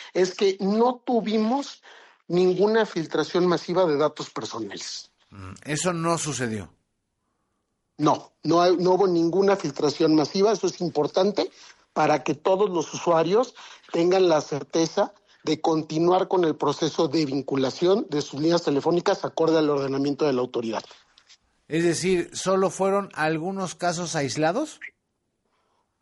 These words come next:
Speaker 1: En algunos casos pudieron, como viste, como tú lo comentabas, ver alguna información que era parte de lo que estábamos platicando.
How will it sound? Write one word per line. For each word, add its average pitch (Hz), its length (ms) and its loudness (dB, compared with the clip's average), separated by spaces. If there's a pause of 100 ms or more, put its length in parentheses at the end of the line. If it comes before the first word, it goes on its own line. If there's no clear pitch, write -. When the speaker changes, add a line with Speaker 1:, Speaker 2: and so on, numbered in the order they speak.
(880)
Speaker 1:
En 180 220 2
algunos 247 560 2
casos 294 420 0
pudieron, 202 640 0
como 156 300 0
viste, 196 640 -2
como 151 260 0
tú 170 140 0
lo 190 100 4
comentabas, 214 580 2 (440)
ver 220 260 2 (140)
alguna 165 500 2
información 190 800 0
que - 80 -4
era 156 200 2
parte 156 260 0
de 147 60 2
lo 131 100 0
que - 60 -10
estábamos 131 380 -2
platicando. - 540 -10